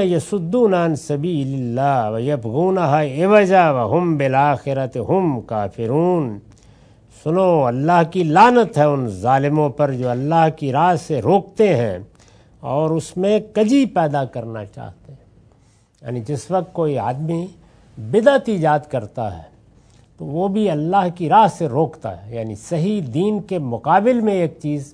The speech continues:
پیش کرتا اور پھر لوگوں کے لیے دعوت کا موضوع بنا دیتا ہے، اور جب کوئی شرک کی تعلیم دیتا ہے تو وہ بھی یہی کرتا ہے۔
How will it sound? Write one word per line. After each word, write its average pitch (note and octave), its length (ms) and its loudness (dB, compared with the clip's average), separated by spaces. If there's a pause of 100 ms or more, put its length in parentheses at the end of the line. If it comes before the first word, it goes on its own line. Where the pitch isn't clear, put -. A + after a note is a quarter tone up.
پیش C3 240 -8
کرتا F#3 460 -6 (540)
اور C#3 200 -6
پھر D3 300 -6
لوگوں F3+ 400 0
کے F3 200 -4
لیے C#3+ 340 -6 (420)
دعوت F#3 400 2
کا C#3 100 -4
موضوع B2 360 -4
بنا G2+ 220 -4
دیتا F#2+ 420 -10
ہے، F#2+ 60 -18 (640)
اور B2+ 180 -6
جب F3 320 0
کوئی A3 280 -2 (640)
شرک G#3 400 -4
کی G#3 180 -8
تعلیم F#3 400 0
دیتا G3 400 0
ہے G#3+ 60 0
تو D3+ 140 -8
وہ G#2 120 -8
بھی C3 160 -6
یہی C3 140 -4
کرتا C#3+ 440 -6
ہے۔ D3+ 60 -10